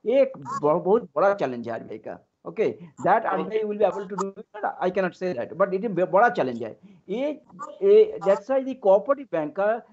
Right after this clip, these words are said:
जो सहकारी बैंक का क्या है सर, वो community, छोटा community, जिस में लेंडर, borrower, depositor और लेंडर, ये सबको जानता है,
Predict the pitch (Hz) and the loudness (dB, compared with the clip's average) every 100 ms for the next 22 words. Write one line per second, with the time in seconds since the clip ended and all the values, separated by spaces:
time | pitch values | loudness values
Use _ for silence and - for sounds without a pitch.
0 | _ 165 214 190 202 220 269 240 247 254 | _ -10 -4 2 4 2 -4 -6 -6 -6
1 | 254 240 208 - 151 - 175 220 220 196 | -2 2 2 2 -4 -6 -8 -6 -4 2
2 | 202 233 247 208 - 214 220 - 196 190 | 2 4 -2 -4 -4 -2 -2 0 0 0
3 | 196 226 233 - 175 156 170 196 190 214 | -4 -8 -10 -14 -20 -8 -2 0 2 2
4 | 220 240 240 - _ - - 170 170 175 | 0 -4 -6 -8 _ -16 -8 -8 -2 2
5 | 214 226 240 180 175 196 208 220 190 175 | 2 4 2 4 0 4 4 2 -2 -8
6 | - 156 190 214 214 233 233 208 190 190 | -8 -4 -2 -4 -4 -2 -2 -2 -2 -2
7 | 202 214 190 - 180 185 202 202 - - | -2 -4 -4 -2 0 2 2 0 -6 -4
8 | 202 - 208 185 202 220 151 | -4 -4 2 2 4 4 2